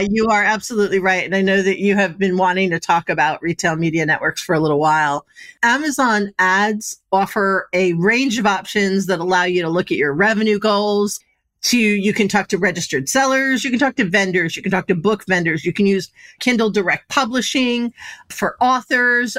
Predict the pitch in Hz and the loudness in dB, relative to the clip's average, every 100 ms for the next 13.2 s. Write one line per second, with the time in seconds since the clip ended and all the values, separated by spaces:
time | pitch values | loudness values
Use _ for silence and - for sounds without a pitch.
0 | 175 180 - 208 202 - 240 247 220 240 | -6 -6 -4 -4 -4 0 -2 -2 -4 -2
1 | 247 247 233 220 190 190 196 175 - - | -2 -2 -2 0 -4 -2 -4 -2 -6 -4
2 | 262 240 247 226 - 240 233 202 - - | -2 0 0 -2 0 0 0 -2 -8 -18
3 | - - 247 - 240 240 214 - - 277 | -10 0 0 0 0 0 -2 -6 -2 0
4 | 294 - 160 185 127 120 - - 175 175 | 0 -4 -2 -4 -4 -6 -6 -2 -2 0
5 | 214 175 190 175 185 - - 220 233 294 | 0 0 0 0 -2 -2 0 0 0 -4
6 | 240 - 214 196 196 - 202 285 311 302 | -4 -4 0 0 0 -2 0 0 0 0
7 | 294 294 - - 254 208 180 160 143 123 | 0 0 -4 -4 -2 0 -2 -2 -4 -6
8 | - - _ - - - - 247 269 320 | -10 -16 _ -20 -20 -20 -10 -2 0 2
9 | 302 339 311 247 - 208 196 185 175 196 | 2 0 -2 -6 -4 0 0 0 0 0
10 | 196 220 294 226 214 277 - 208 196 - | 0 0 0 0 0 -2 -2 0 0 -2
11 | 285 330 339 311 311 226 220 214 202 202 | 0 0 2 0 0 0 0 2 2 2
12 | 202 196 180 208 - 220 190 196 196 - | 0 0 0 0 0 -2 0 0 0 0
13 | 202 | 0